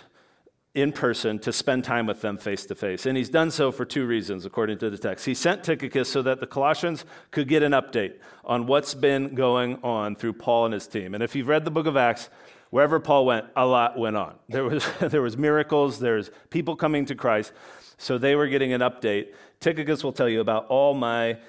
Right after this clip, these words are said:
activities. But second, he also sent, uh, Tychicus to the Colossians that they would be encouraged. Don't you love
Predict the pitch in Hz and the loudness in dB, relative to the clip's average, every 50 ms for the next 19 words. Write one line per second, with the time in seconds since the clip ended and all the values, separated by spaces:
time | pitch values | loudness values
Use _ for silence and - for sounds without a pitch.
0 | - _ - - 104 107 104 - - 127 113 104 98 95 80 80 - - - _ | -20 _ -6 -4 -2 -2 -4 -4 -4 -2 -2 -2 -2 -4 -6 -10 -14 -18 -20 _
1 | _ _ _ - - - 123 127 - - - 214 220 - - 147 139 139 127 156 | _ _ _ -14 -6 -2 -2 -2 -2 0 0 0 0 2 2 2 2 2 0 0
2 | 160 - 170 170 - - - 202 185 165 - - - 170 147 135 139 - - - | 2 4 4 4 4 4 2 2 2 2 2 2 2 2 2 2 0 -4 -10 -18
3 | - - - - - _ - - 113 120 117 117 - 160 - 151 139 - 147 135 | -20 -20 -20 -20 -20 _ -4 -2 0 0 0 0 -2 -2 -2 -2 -2 0 0 0
4 | 123 - - - - 160 143 156 - - 135 120 113 107 - 120 113 107 104 123 | 0 -2 -4 -2 0 0 0 0 0 2 2 2 2 0 -2 -4 -6 -4 -2 -2
5 | 123 117 104 107 143 156 170 175 156 156 147 123 107 117 139 139 143 143 143 143 | -2 -2 0 2 2 4 4 4 2 0 -2 -2 -2 -4 -2 0 0 0 -2 -2
6 | 143 - 135 127 120 110 - - - - - - 139 131 123 113 104 92 87 - | -4 -4 -4 -4 -4 -6 -8 -8 -10 -8 -4 -2 -2 0 0 -2 -4 -6 -8 -12
7 | - - - - - - _ _ _ _ _ _ _ _ _ _ _ _ _ _ | -16 -16 -16 -18 -20 -20 _ _ _ _ _ _ _ _ _ _ _ _ _ _
8 | _ - - - - - - - - _ _ _ - 160 175 202 190 196 196 170 | _ -20 -20 -20 -20 -20 -20 -20 -20 _ _ _ 2 4 4 4 4 4 2 4
9 | 147 143 139 131 127 131 135 139 135 131 - - - | 4 4 4 6 6 4 4 2 0 -6 -12 -14 -18